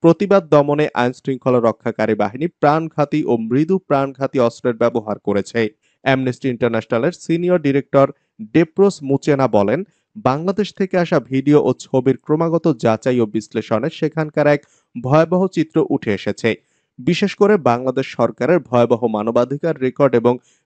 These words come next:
বিক্ষোভ দমনে মোতায়েন করা র্যাপিড অ্যাকশন ব্যাটালিয়নের কর্মকাণ্ডে আশ্বস্ত হওয়া যায় না যে ইন্টারনেট বন্ধ করে আন্তর্জাতিক পর্যবেক্ষণের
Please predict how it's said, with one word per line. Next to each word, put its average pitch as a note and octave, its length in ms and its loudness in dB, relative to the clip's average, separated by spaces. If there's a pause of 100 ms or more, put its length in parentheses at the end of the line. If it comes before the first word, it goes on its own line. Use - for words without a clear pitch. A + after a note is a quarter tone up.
বিক্ষোভ D#3 460 0
দমনে F3 320 2
মোতায়েন C3 380 0
করা B2+ 220 0
র্যাপিড A2+ 280 -2
অ্যাকশন D#3+ 360 -4
ব্যাটালিয়নের A#2+ 540 -2
কর্মকাণ্ডে A2+ 580 -2
আশ্বস্ত G#2 500 -4
হওয়া D#3 240 0
যায় C#3 200 2
না C3+ 120 0
যে C3+ 220 0 (300)
ইন্টারনেট F#3 600 2
বন্ধ B2 340 0
করে C#3+ 280 2
আন্তর্জাতিক B2+ 680 0
পর্যবেক্ষণের D#3 720 0